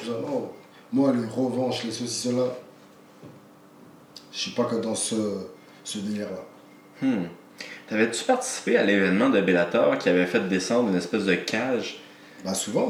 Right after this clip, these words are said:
Speaker 1: bah, tous les Bella-, tous les ba-, Bellator kickboxing, quand ça finit en M M A, parce qu'ils font, euh, une première partie kickboxing, une
Speaker 2: Ok.
Speaker 1: deuxième partie M M A.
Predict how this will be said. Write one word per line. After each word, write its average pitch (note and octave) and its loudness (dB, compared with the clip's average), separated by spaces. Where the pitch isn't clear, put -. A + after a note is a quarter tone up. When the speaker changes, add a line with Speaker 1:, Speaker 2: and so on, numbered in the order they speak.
Speaker 1:
bah, F#2+ -4
tous C3 -2
les C3+ 6
Bella-, A2 0
tous E3 0
les D#3+ 4
ba-, A#2+ 0
Bellator B2+ 2
kickboxing, A#2 -4
quand G#2+ -8
ça - -4
finit B2+ 0
en A#2+ 2
M A2 2
M A2 0
A, F#3+ -4
parce - -8
qu'ils A2 0
font, D#3 2
euh, - -2
une G2 -8
première C3+ 0
partie A#2 -8
kickboxing, G#2+ -6
une A2 -4
Speaker 2:
Ok. A2 -4
Speaker 1:
deuxième C3 2
partie B2+ -2
M A#2+ -2
M G#2+ -4
A. G2+ -8